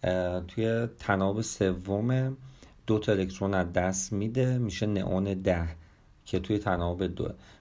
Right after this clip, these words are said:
پس به طور کلی فلزات با از دست دادن الکترون، فلزات گروه یک و دو، با از دست دادن الکترون به آرایش گاز نجیب دوره قبل خودشون می‌رسن. گزینه سه رو با هم بخونیم. اغلب اتم‌های عناصر گروه‌های پونزده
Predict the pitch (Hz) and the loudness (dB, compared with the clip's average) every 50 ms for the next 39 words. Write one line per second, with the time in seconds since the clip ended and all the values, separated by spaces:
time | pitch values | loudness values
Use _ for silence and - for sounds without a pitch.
0 | - - 107 - - 110 107 - 135 139 131 120 - - 92 85 90 85 85 82 | -6 -4 -4 -2 -2 -2 0 2 2 2 4 2 2 0 -2 -2 -2 -2 -4 -4
1 | 82 - 101 95 92 92 90 90 92 95 95 98 101 107 113 123 123 - - 104 | -4 -2 -2 0 2 0 0 -2 -2 0 0 0 2 0 0 -2 -4 -4 -2 0
2 | 95 90 87 85 85 90 92 87 85 85 - - 92 87 85 98 107 120 131 131 | 0 2 0 0 0 0 0 0 0 -2 -2 -2 0 0 2 2 0 2 2 2
3 | 120 120 113 - - - 107 104 104 104 104 101 98 - - 90 90 85 85 90 | 0 0 -2 -2 -2 -2 -2 0 -2 -2 -4 -4 -4 -4 -2 -2 0 -2 0 0
4 | 92 95 95 - 104 95 92 92 92 87 85 78 80 - - - - - - - | 0 -2 -2 -4 -4 -2 0 0 0 0 0 -2 -2 -4 -6 -6 -4 -6 -8 -10
5 | - - - - - - - 92 92 92 92 87 95 95 90 87 85 - - 87 | -14 -20 -20 -20 -20 -4 2 4 4 4 4 2 2 2 2 2 0 -2 -2 -2
6 | 90 95 107 123 127 127 123 123 127 - 113 117 120 113 107 90 87 85 90 95 | 0 0 0 0 0 0 0 -2 -4 -4 -2 0 0 2 2 2 0 0 -2 -4
7 | - - 107 104 104 104 107 107 98 90 82 80 92 95 104 98 95 90 92 101 | -4 -4 -2 -2 -2 -2 -2 -2 -2 -2 -2 -2 -2 -2 -2 -2 -2 -2 -2 -2
8 | 98 - - 110 104 92 90 87 85 82 - 85 85 87 82 - - 90 87 87 | -2 0 0 2 2 2 0 -2 -4 -4 -4 -4 -4 -4 -4 -6 -6 -6 -6 -6
9 | 90 87 - - - - - - - - - - - - - - 127 117 117 135 | -6 -8 -8 -10 -10 -12 -12 -16 -20 -20 -20 -20 -20 -20 -6 -2 -2 0 0 0
10 | 147 143 - - 151 127 104 92 90 87 87 90 90 87 87 85 - - 92 87 | -2 -2 0 0 0 2 2 2 2 2 2 0 -2 -2 -4 -6 -6 -6 -6 -6
11 | 87 87 - - 98 101 101 104 107 113 120 127 139 147 135 131 127 - 104 98 | -6 -6 -4 -2 -2 -2 -2 -2 0 0 2 2 2 2 2 0 0 -2 -2 -2
12 | 95 95 95 98 92 92 85 85 82 85 87 - - - - 87 87 87 87 85 | -2 -4 -2 -2 -2 0 0 0 0 -2 -2 -4 -6 -4 -2 -2 0 0 -2 -2
13 | 85 85 - 107 113 120 139 131 127 117 110 101 92 - 104 104 117 123 127 - | -2 -2 -2 -2 0 0 0 0 0 0 0 -2 -2 -2 -2 0 0 -2 -4 -6
14 | - - 104 95 92 90 87 85 82 82 - 98 98 104 113 127 | -4 -2 0 0 0 0 -2 -4 -4 2 4 4 6 6 4 0